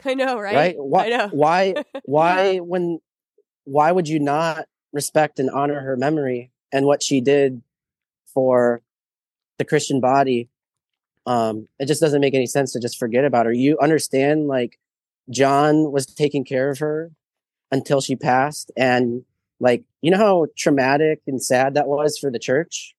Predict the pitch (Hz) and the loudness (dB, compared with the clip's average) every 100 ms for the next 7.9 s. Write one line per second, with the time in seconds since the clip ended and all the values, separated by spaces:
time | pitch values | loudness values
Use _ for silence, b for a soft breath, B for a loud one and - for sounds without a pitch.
0 | - 143 127 - 131 139 135 - 120 120 | -2 -2 0 -4 -2 -2 -2 -2 0 0
1 | 151 - _ _ _ _ _ _ _ 143 | -2 -8 _ _ _ _ _ _ _ 0
2 | 151 143 - 139 139 135 127 127 _ _ | 2 2 -2 0 2 4 2 -2 _ _
3 | _ _ _ _ _ _ _ _ _ _ | _ _ _ _ _ _ _ _ _ _
4 | _ _ - 151 147 - - 175 175 139 | _ _ -2 2 2 0 -4 -2 2 0
5 | 107 135 185 147 120 104 92 _ _ - | 0 -2 -2 -2 -4 -4 -10 _ _ -4
6 | 127 135 151 139 127 139 - 156 - 104 | 0 2 2 2 0 -4 0 0 -2 -10
7 | 90 _ _ _ _ _ 190 202 226 | -10 _ _ _ _ _ -4 -2 -2